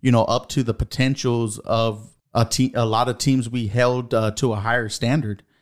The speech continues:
And so, you know, these, uh, picks are not gonna get any easier as the season progresses. But why don't we, uh, recap all the games, uh, for this upcoming week, and we can, uh, make our picks on that one. So Sierra Linda,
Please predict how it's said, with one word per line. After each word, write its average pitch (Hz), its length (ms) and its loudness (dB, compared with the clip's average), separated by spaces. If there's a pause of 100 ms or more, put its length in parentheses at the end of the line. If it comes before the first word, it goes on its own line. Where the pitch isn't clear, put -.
(120)
And 120 220 6
so, 117 260 4
you 117 140 2
know, 110 160 2
these, 123 240 -2
uh, 120 320 0
picks 151 340 -2
are 120 80 2
not 120 240 0
gonna 123 160 -2
get 120 220 -2
any 127 180 2
easier 123 460 0
as 107 160 2
the 104 80 -4
season 110 340 -2
progresses. 104 720 -2
But 104 260 -2
why 117 220 4
don't 160 220 2
we, 147 240 0
uh, 110 160 4
recap 117 640 -2 (100)
all 123 220 4
the 120 100 2
games, 120 400 0
uh, 110 220 2
for 117 220 0
this 110 200 -2
upcoming 120 560 0
week, 123 300 -4 (180)
and 120 160 4
we 123 120 4
can, 123 240 2
uh, 104 260 2
make 117 300 0
our 110 80 2
picks - 340 -4
on 104 160 0
that 104 220 2
one. 107 200 -2
So 107 440 2 (340)
Sierra 156 440 4
Linda, 139 720 2